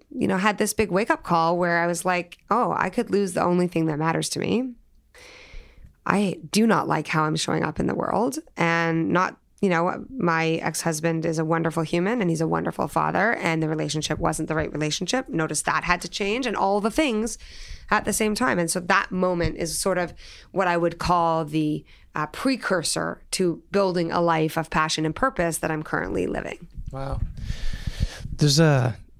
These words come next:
Speaker 2: um, there's a lot of fill in the blank, right? Like, from, um,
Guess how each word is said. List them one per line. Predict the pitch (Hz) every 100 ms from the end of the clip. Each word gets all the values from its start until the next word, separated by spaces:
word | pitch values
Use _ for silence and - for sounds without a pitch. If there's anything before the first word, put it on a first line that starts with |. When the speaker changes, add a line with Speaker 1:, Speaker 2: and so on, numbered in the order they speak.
| - 139
Speaker 2:
um, | 123 92 131 -
there's | 143 131 120
a |
lot | 123 147
of | 156
fill | - 110
in |
the | 95
blank, | 92 120 - 110
right? | 113 120
Like, | 113
from, | - 117 110 107 95 - 110
um, | 107 104 98 98